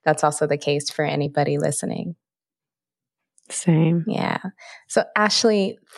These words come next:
Speaker 1: thank you so much. This was like a masterclass in
Speaker 2: <laughs>
Speaker 1: energy healing and healing ourselves. Where can our audience find you and keep in touch with you?
Speaker 2: I don't know when this is coming out, but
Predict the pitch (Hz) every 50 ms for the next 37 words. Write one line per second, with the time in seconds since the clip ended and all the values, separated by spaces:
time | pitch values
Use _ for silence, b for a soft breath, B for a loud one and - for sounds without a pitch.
0 | - - 196 190 196 - - 254 247 - - - 160 151 147 143 143 143 143 -
1 | - - - - - 180 165 - 160 170 170 - - - 208 185 160 - - 156
2 | 147 143 143 143 139 - - - - - _ _ _ _ _ _ _ _ _ _
3 | _ - - 160 160 151 151 151 - - - - - 160 151 147 143 147 160 160
4 | - - - - - - - 160 156 151 147 147 151 151 151 151 196 - 226 285
5 | 262 - - - 160 165 160 160 160 170 160 160 160 160 156 151 147 - - -
6 | 160 160 156 156 147 160 165 160 160 156 156 160 - 156 151 143 - - 156 147
7 | 143 143 143 143 143 147 147 - - - B B B B B B B B B B
8 | B B B _ _ _ _ _ _ _ - 180 202 208 226 220 294 302 302 285
9 | 240 214 196 180 175 - - 165 165 170 165 165 151 151 - - 160 156 151 151
10 | 151 156 151 147 147 147 147 - - - 151 147 151 147 147 - - 165 156 -
11 | 156 147 156 147 147 - 156 143 - - 143 139 139 143 - - - _ _ _
12 | _ _ _ _ _ 170 160 170 170 170 170 160 160 160 156 160 160 156 - 170
13 | 165 - - 156 147 151 151 - - 85 - - - - - - - - - -
14 | - -